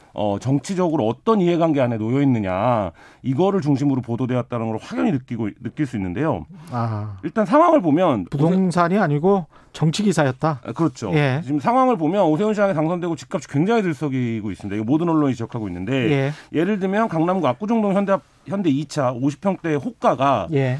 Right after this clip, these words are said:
Speaker 1: 어, 최근 몇 개월 사이에 사십삼억에서 최근에 오십사억까지 뛰었다는 거예요.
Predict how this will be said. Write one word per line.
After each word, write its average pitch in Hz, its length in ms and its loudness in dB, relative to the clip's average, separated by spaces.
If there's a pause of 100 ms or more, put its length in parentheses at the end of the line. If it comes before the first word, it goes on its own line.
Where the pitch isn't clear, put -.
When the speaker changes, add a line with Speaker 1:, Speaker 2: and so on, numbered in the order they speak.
(320)
Speaker 1:
어, 113 200 -2
최근 240 260 -2
몇 139 160 0
개월 170 160 -2
사이에 151 220 0
사십삼억에서 202 800 0
최근에 107 320 -4
오십사억까지 165 840 0
뛰었다는 87 340 -10
거예요. 101 340 -6